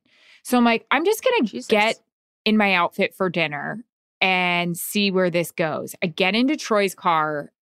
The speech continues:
Speaker 1: Aikman pick, comes and picks us up for dinner. And I just said, "I'm hurting." And he, he, Troy, who said his career ended because of his back, and people speculated it was his head. He always said it was his back.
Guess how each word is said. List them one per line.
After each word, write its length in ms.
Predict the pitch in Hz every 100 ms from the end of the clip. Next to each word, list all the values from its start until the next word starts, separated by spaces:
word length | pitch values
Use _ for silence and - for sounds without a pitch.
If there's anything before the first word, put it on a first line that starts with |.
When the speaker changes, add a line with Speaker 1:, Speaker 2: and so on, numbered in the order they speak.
| _ -
Speaker 1:
Aikman 380 | 180 190 180
pick, 160 | 202 -
comes 300 | - 196 185
and 100 | 185
picks 240 | 185 -
us 160 | 190 -
up 240 | 165 160
for 140 | - 180
dinner. 400 | 160 156 151 151 _ _ _ _ -
And 200 | 190 180
I 220 | 170 165
just 220 | 175 170
said, 240 | 170 165 - -
"I'm 160 | 180 185
hurting." 560 | 185 175 170 156 156
And 80 | - 175
he, 260 | 170 165 _
he, 380 | - 202 190 185
Troy, 580 | - 226 240 170 180
who 100 | 190
said 260 | 185 185 180
his 220 | 185 202
career 340 | - 202 175 147
ended 280 | 170 165
because 280 | 170 196 175
of 80 | 165
his 120 | 160
back, 400 | 170 185 151 156
and 100 | 175
people 380 | 175 180 180 165
speculated 580 | - 185 180 180 175 170
it 80 | -
was 140 | 170
his 140 | 170 -
head. 260 | 180 170
He 100 | 131
always 280 | - 190 196
said 120 | 185
it 60 | 180
was 120 | 165
his 120 | 165
back. 300 | 160 170 156